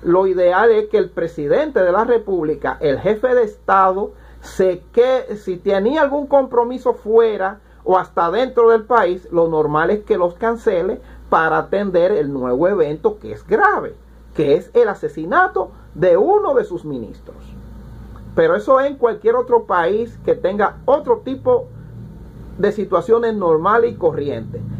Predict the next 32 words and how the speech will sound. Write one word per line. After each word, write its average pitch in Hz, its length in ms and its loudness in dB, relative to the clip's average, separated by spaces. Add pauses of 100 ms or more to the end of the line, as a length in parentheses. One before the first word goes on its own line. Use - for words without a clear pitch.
(160)
que 196 160 2
no 233 340 2
es 262 160 2
lo 247 220 2
que 202 80 -6
ocurre 254 480 -2
con 202 160 -4
República 226 460 -2
Dominicana, 214 680 -2
que 214 80 -2
está 214 280 -2
en 226 60 -2
un 220 80 -4
proceso 208 420 0
de 208 100 0
desintegración. 165 800 -4
Entonces, 277 560 -2 (1160)
al 240 160 2
presidente 277 540 -2
Luis 320 120 0
Abinader 262 640 0
le, 208 360 2
le 208 180 0
salieron 233 960 0 (560)
dos 254 420 0
asuntos 226 640 -2
que 180 160 -4
tenía 190 340 -2
que - 140 -6
calibrar. 147 540 -4 (500)
¿Qué 247 200 2
hago? 165 380 0